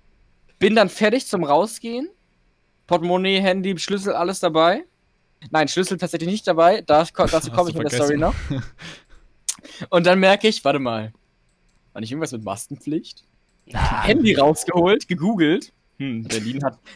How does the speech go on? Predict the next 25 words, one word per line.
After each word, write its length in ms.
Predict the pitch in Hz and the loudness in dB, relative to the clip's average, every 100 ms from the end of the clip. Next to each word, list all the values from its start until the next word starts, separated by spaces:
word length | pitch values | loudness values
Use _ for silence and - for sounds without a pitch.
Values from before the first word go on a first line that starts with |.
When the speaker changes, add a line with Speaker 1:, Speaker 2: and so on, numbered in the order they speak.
| _ | _
Speaker 1:
Berlin 280 | 139 147 165 | -2 0 0
hat 120 | 135 | 0
ab 120 | 135 | -2
Mittwoch 340 | 139 170 165 | -2 0 0
Maskenpflicht. 800 | 160 165 - 131 - 120 113 - _ _ _ | 2 0 0 -10 -6 -6 -6 -10 _ _ _
Ich 260 | - 202 - | -2 0 2
erstmal 300 | 160 165 156 | 2 2 0
komplett 340 | - 175 175 | 0 2 2
mein 160 | 156 139 | 2 2
Leben 300 | 135 180 156 | 4 2 2
nicht 160 | 131 - | -4 -4
mehr 100 | 135 | -6
verstanden. 800 | 139 - 131 139 160 214 165 - 127 113 | -6 0 0 0 -6 -6 -6 -8 -12 -16
Speaker 2:
<laughs> 320 | - - - - | -18 -14 -14 0
Speaker 1:
Dann, 360 | 143 156 247 - - - - - - - - - - - | 2 2 -2 -10 -18 -12 -12 -12 -20 -20 -20 -20 -20 -6
ich 160 | 151 | -2
ruf 140 | 156 160 | -2 2
meinen 140 | 156 | 0
Bruder 280 | 131 165 165 | 2 4 4
an 100 | 165 | 4
und 60 | |
sage, 400 | 151 160 156 160 156 _ | 4 4 4 0 -4 _
„Ey, 160 | - 143 | 0 2
yo, 80 | 147 | 2
Bruderherz, 640 | 208 175 113 107 - | 2 2 2 -2 -8